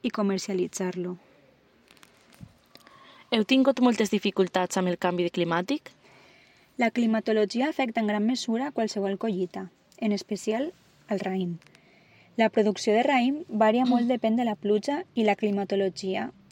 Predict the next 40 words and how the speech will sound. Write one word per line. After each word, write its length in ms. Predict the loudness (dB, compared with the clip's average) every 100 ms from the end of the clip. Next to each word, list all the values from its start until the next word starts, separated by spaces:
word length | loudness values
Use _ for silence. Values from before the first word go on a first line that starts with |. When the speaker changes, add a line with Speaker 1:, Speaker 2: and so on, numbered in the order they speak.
| _ -20 -8 0
Speaker 1:
i 80 | 2
el 80 | 2
que 80 |
passa 240 | 2 2 2
l'any 220 | 2 2
anterior 420 | 0 0 0 0 -2
té 80 | -6
conseqüències 920 | -4 -4 -6 -4 -4 -4 -2 -2 -2 -6
respecte 500 | -2 -2 0 -2 0
a 60 | 0
la 100 | 0
producció 540 | 0 -2 -2 -2 -2
de 80 | 0
l'any 160 | -2 -4
següent. 480 | -6 -8 -6 -8 -10 _ _ _ _ _ _ _ _
Si 220 | -2 0 2
plou 220 | 2 2
massa, 400 | 0 -2 -6 -8 -10 _ _ _ -4
hi 160 | 4
ha 80 | 4
perill 240 | 4 2 4
de 120 | 2
plagues 380 | 2 2 2 -2
i 60 | -2
fongs, 380 | -2 -2 -6 -12 -18 -4
però 220 | -2 0
si 160 | 0 0
hi 100 | 0
ha 20 |
sequera, 520 | 0 -2 2 2 2 -2 _
l'any 240 | 0 2 2
següent, 560 | 0 0 0 -2 -4 -10 -4
la 240 | 0 2
vinya, 380 | 2 2 0 -2
en 160 | -2 -2
lloc 160 | 0 -2
de 80 |
produir 540 | 0 0 2 2 0 -4
dos 240 | -2 -2
xanglots, 640 | -2 -2 0 0 0 -4